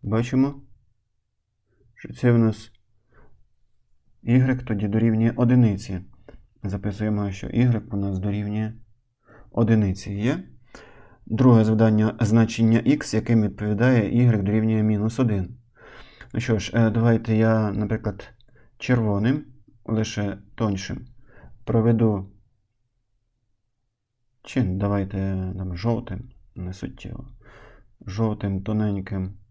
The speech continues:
чи червоним, знову таки. Проводимо там, де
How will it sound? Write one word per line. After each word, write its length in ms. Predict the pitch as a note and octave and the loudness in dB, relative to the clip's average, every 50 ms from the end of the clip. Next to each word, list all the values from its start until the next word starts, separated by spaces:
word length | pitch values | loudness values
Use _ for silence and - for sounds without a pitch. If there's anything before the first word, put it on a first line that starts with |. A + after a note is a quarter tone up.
| _ _ _ _ _ _ _ _ | _ _ _ _ _ _ _ _
чи 120 | - A#2 | -8 -8
червоним, 500 | A#2 - G2 G2+ G2+ G2+ G#2 G2+ F#2+ F#2+ | -8 -6 -8 -8 -6 -6 -6 -6 -6 -6
знову 200 | F#2 F#2 F#2 F#2 | -6 -6 -8 -8
таки. 260 | F2+ F#2 - - - - - - - - - - - - - - | -10 -12 -16 -18 -20 -20 -20 -20 -20 -20 -20 -20 -20 -20 -14 -6
Проводимо 600 | - A#2+ A#2+ B2+ C3 A#2 A2+ A2 G#2+ G#2+ G#2+ G#2 | -2 2 4 6 6 6 6 4 4 2 2 2
там, 240 | - B2 B2 A#2+ | 2 4 4 4
де 260 | A2 A2+ A2+ A2+ G#2 | 4 4 4 2 2